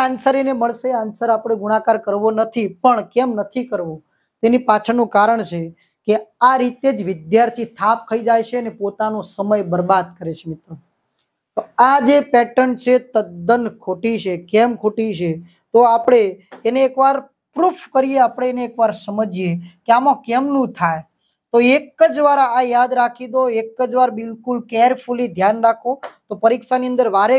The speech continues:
ઘડીએ આવા પ્રશ્નો આવશે તો તકલીફ નહીં પડે. અહીંયા મેં બે પ્રવાહીઓ વચ્ચેનો અને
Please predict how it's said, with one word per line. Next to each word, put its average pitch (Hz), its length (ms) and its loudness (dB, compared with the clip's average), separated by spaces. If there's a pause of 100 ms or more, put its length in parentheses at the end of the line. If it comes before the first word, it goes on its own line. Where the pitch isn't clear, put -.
ઘડીએ 240 300 0
આવા 226 380 0
પ્રશ્નો 208 400 -2
આવશે 208 360 -2 (400)
તો 226 200 0
તકલીફ 226 360 0 (100)
નહીં 196 200 -6
પડે. 170 240 -6 (340)
અહીંયા 320 340 4
મેં 320 220 2
બે 294 200 4
પ્રવાહીઓ 277 460 0
વચ્ચેનો 262 480 -4 (140)
અને 240 160 -2